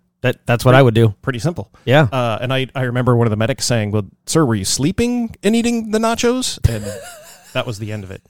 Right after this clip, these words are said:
Speaker 2: you know?
Speaker 1: <laughs>
Speaker 2: It's like, like back in the day when one of the guys,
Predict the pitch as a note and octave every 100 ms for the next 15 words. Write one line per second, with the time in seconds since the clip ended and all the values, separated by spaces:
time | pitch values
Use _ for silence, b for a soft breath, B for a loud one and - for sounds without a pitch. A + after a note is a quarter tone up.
0 | _ - G3 F#3+ - - - - - -
1 | - - - C#3 D3 A#2 _ - C3+ A2
2 | C3+ C#3 B2 A2 A#2+ A#2 A2 G#2+ G#2+ G#2+
3 | G#2 G2+ -